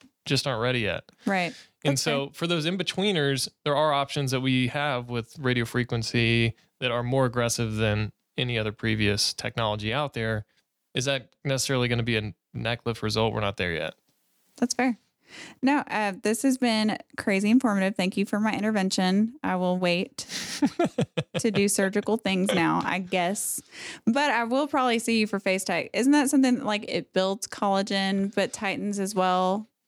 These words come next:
Speaker 2: What's your ideal candidate for that treatment? And if you're not unfamiliar with it, it's a device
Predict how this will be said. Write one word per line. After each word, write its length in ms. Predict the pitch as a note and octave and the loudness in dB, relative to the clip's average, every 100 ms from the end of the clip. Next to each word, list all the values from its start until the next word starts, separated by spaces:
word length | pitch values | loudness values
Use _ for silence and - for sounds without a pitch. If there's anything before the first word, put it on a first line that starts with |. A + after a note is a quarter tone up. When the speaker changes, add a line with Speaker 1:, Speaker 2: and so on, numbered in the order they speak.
| _ _ _ - | _ _ _ -4
Speaker 2:
What's 260 | G#3 A3 C#4 | 0 0 2
your 180 | C4 - | 2 2
ideal 360 | F#3+ G3 F#3 | 0 0 0
candidate 640 | F#3 F#3+ F#3 F3 E3+ E3 _ _ _ _ _ | -2 -2 0 2 2 0 _ _ _ _ _
for 180 | F3 F3 | -2 0
that 220 | F3 - | 0 -2
treatment? 420 | F3 D3 E3 - | -4 0 0 0
And 100 | G3+ F3+ | 0 0
if 260 | - G3 | 0 -2
you're 260 | F#3+ F#3+ F#3 | 2 2 2
not 160 | F#3+ - | 0 0
unfamiliar 520 | A3 A3 G3+ F3+ F3 | 0 2 2 2 2
with 160 | F3 E3+ | 0 0
it, 180 | E3 - | -2 -2
it's 220 | F3+ - | -2 0
a 40 | |
device 720 | F#3+ F#3+ E3+ E3+ E3+ - - | 0 0 0 0 -2 -4 -8